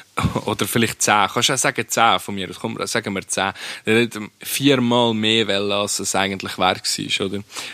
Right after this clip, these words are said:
Dann habe ich ihm so gesagt, Kollege, sicher nicht. Was läuft mit dir? Ähm, und dann hat er dort so angefangen, mit uns zu diskutieren. Und, und der Kollege ist nebendran gestanden und ist voll ins Loch gefallen, weil er irgendwie so gedacht hat, so, ja komm, Michi, hör auf diskutieren, geben wir ihm halt noch fünf lieber mehr. Und so, ich so, nein, sicher nicht.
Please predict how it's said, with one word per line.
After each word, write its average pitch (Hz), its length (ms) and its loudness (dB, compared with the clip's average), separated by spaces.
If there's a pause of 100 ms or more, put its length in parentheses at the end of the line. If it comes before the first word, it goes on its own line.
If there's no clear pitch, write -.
(120)
Dann 123 140 0
habe 131 120 4
ich 117 80 0
ihm 107 80 2
so 104 140 2
gesagt, 92 360 0
Kollege, 95 400 0
sicher - 300 -4
nicht. 135 320 -2
Was - 140 -6
läuft 110 260 2
mit 143 180 -4
dir? 104 180 2 (640)
Ähm, 101 640 -2 (280)
und 110 200 -2
dann 110 100 4
hat 107 140 0
er 101 60 0
dort 98 240 -2
so 107 200 2
angefangen, 104 360 -4
mit 104 100 -4
uns 107 120 -2
zu - 80 -6
diskutieren. 113 840 2
Und, 104 200 -6 (340)
und 101 320 0
der 104 60 4
Kollege 107 360 4
ist - 140 2
nebendran 107 480 2
gestanden 101 480 0
und 101 200 -4
ist - 180 2
voll 113 420 2
ins - 180 -4
Loch 107 240 0
gefallen, 101 260 -2
weil 101 180 0
er 101 40 2
irgendwie 101 300 -2
so 101 260 0 (300)
gedacht 104 280 2
hat, 104 120 2
so, 101 100 2
ja 107 160 -2
komm, 107 420 0
Michi, 104 280 -2
hör 104 180 2
auf 104 140 -2
diskutieren, 101 720 -2
geben 101 300 -2
wir 98 100 0
ihm 98 140 -2
halt 95 180 0
noch 98 220 -2
fünf - 240 -6
lieber 104 260 0
mehr. 98 220 -2
Und 101 100 -4
so, 101 80 -2
ich - 60 -6
so, - 160 0
nein, 117 340 2
sicher - 380 -2
nicht. 120 200 0